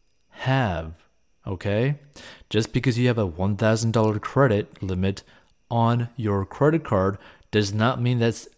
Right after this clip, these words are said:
your one thousand dollars. That is the credit card company's money, and you are going to basically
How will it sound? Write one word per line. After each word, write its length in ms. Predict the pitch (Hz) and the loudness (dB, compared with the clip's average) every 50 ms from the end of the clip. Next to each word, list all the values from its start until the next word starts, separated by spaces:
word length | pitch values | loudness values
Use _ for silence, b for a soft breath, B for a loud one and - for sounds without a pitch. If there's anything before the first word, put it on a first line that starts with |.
| _ _ | _ _
your 640 | - 101 98 101 113 147 139 107 95 92 98 107 - b b b b | -10 -4 0 2 4 4 6 6 6 4 4 2 0 b b b b
one 360 | - 90 90 104 110 113 110 | -8 -2 0 2 2 2 2
thousand 540 | 107 107 104 101 98 101 98 104 95 92 92 | 2 2 4 4 4 4 2 0 0 0 0
dollars. 480 | 95 123 143 127 104 90 78 78 80 - B B B B B B | 2 2 2 2 2 0 -2 -6 -10 -12 B B B B B B
That 160 | - 104 98 | -2 0 2
is 240 | 107 120 113 110 120 | 2 2 0 0 0
the 140 | 117 120 117 | 0 0 0
credit 480 | 120 - - - - 135 147 180 165 - | -2 -4 -6 0 2 2 2 2 0 -2
card 340 | - - 123 120 120 120 | 0 2 2 2 2 0
company's 560 | - - - 117 110 - 113 117 123 120 - 123 | -2 -4 -2 -2 0 0 0 0 0 0 0 0
money, 580 | 117 117 147 160 147 107 90 87 85 98 - B B B B B B | 0 2 4 2 2 2 0 0 -2 -4 -4 B B B B B B
and 220 | - 107 98 98 104 | -6 -4 -4 -2 0
you 240 | 110 131 156 - | 2 0 0 2
are 160 | - 127 131 117 | 0 0 0 0
going 260 | 107 - 131 127 123 | 2 2 2 2 4
to 200 | 127 131 127 123 | 2 2 0 0
basically 800 | 120 107 127 123 123 120 - 131 123 - 123 120 117 117 113 | -2 0 0 0 0 0 -2 -6 -4 -2 0 0 0 -2 -4